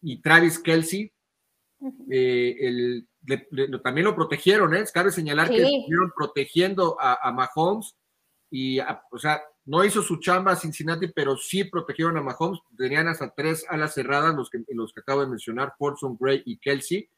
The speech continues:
Speaker 1: Bueno, Kelce, que es un también fenómeno, eh, con, con ya números, evidentemente, del Salón de la Fama, tanto en temporada regular como en playoff. Joe Thuney, eh, la, los linieros ofensivos, Joe Thuney, Trey Smith, Orlando Brown,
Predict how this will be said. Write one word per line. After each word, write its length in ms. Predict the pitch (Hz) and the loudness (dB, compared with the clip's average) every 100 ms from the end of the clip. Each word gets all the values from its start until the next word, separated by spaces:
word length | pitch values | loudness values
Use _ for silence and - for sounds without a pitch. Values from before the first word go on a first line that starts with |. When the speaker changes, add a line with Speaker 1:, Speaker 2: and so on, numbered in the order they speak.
| _ | _
Speaker 1:
Bueno, 240 | 131 120 | -8 -8
Kelce, 440 | 104 151 147 156 147 | -2 -2 -2 -4 -4
que 160 | 123 | -2
es 180 | 127 - | -2 -4
un 280 | 143 135 123 | -6 -8 -8
también 380 | 117 117 131 123 _ _ _ | -6 -2 -4 -4 _ _ _
fenómeno, 720 | 123 135 143 151 170 202 - _ _ _ | -2 0 0 2 0 -2 -10 _ _ _
eh, 720 | - 123 123 120 120 120 120 120 | -2 2 4 4 4 4 2 0
con, 280 | 117 117 - - | -4 -6 -12 -10
con 140 | 120 117 | -4 0
ya 160 | 143 | 2
números, 500 | 151 160 156 131 120 | 4 2 2 0 -2
evidentemente, 540 | 117 131 139 143 135 139 | -4 -4 -2 -2 0 -2
del 100 | 113 | -4
Salón 300 | 120 131 131 | -4 -4 -2
de 80 | |
la 120 | 120 110 | -4 -2
Fama, 400 | 139 143 151 160 | -2 -2 -2 -4
tanto 480 | 120 110 120 113 110 | -6 -6 -4 -4 -4
en 140 | 110 | -6
temporada 340 | 107 104 143 143 | -10 -2 2 2
regular 340 | 123 120 135 | 2 0 -2
como 180 | 131 113 | -4 -6
en 60 | |
playoff. 480 | 104 127 120 135 165 - _ _ _ _ _ | -4 -2 2 2 2 -4 _ _ _ _ _
Joe 200 | 147 165 | 4 4
Thuney, 460 | 165 170 180 185 185 | 6 4 6 4 2
eh, 380 | 147 139 135 135 | 4 6 6 4
la, 200 | 123 131 131 | 2 -2 -2
los 240 | 127 - | -4 -4
linieros 380 | 131 156 170 160 | -2 2 2 2
ofensivos, 480 | 139 127 156 156 147 | -2 -2 0 0 0
Joe 200 | 151 151 | -2 -2
Thuney, 320 | 160 170 175 | 0 2 2
Trey 280 | 165 156 151 | 0 0 0
Smith, 420 | 135 139 160 190 - _ _ _ | -2 -2 0 0 -4 _ _ _
Orlando 500 | 123 123 151 165 160 | -4 2 4 4 2
Brown, 400 | 143 160 185 214 | 4 6 4 0